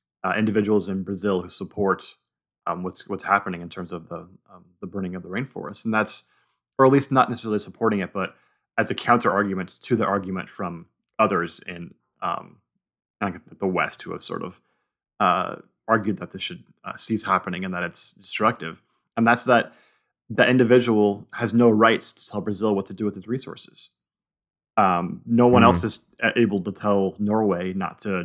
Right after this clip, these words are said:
Speaker 1: dredge up oil from the North Sea. No one's able
Speaker 2: Mm.
Speaker 1: to tell, uh, America w-, what to do with their resources. So who are we to go and tell Brazil what to do with their resources? It's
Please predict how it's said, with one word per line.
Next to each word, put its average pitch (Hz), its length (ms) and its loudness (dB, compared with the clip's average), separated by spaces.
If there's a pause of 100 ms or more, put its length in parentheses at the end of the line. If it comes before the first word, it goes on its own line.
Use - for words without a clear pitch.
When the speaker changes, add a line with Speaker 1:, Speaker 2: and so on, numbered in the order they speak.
(120)
Speaker 1:
dredge 98 240 -4
up 95 160 -4
oil 98 200 0
from 95 120 -8
the 90 60 -6
North 90 200 -8
Sea. 117 320 -2 (880)
No 113 120 4
one's 107 180 2
able 101 200 4
Speaker 2:
Mm. 101 40 -2
Speaker 1:
to 101 80 -2
tell, 98 520 0 (140)
uh, 98 180 0
America 104 380 0
w-, 92 280 -4
what 101 140 -8
to 98 80 -12
do 101 180 -6
with 90 160 -6
their 113 300 4
resources. 98 720 -8 (340)
So 101 440 2
who 120 200 2
are 107 120 6
we 107 200 2
to 101 140 -6
go 95 220 0
and 95 100 -2
tell 98 140 -6
Brazil 101 340 -4
what 92 100 -10
to 107 60 -8
do 104 40 -4
with 95 80 -8
their 170 120 -2
resources? 104 440 -8
It's 98 100 -16